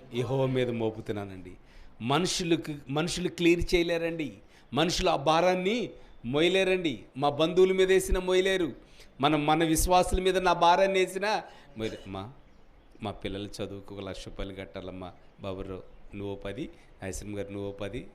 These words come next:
చిదామల్సింగ్ గారు మీరు పది, పాస్టర్ గారు మీరు పది, సినిబాబు నువ్వు పది ఇస్తే లక్ష రూపాయలు అవుతాయి. ఇస్తారమ్మా, రేపు తెస్తారా?" చెప్పరేంటమ్మా? నా ఇంక చూడండి అమ్మా.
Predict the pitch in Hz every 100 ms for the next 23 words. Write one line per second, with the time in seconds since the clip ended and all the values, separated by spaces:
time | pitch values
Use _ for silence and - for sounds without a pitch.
0 | - 110 110 110 107 104 98 92 - -
1 | 113 110 104 107 117 - 110 110 127 107
2 | 95 - - - 110 110 104 104 104 151
3 | - - - - 139 143 120 110 120 120
4 | 113 117 117 - - 113 110 104 - 98
5 | 107 101 95 90 - 120 - 123 127 127
6 | 143 127 - 110 135 127 214 - - -
7 | - - - - - - - - - -
8 | - - 117 110 113 113 107 110 101 107
9 | 127 139 139 143 139 127 117 107 113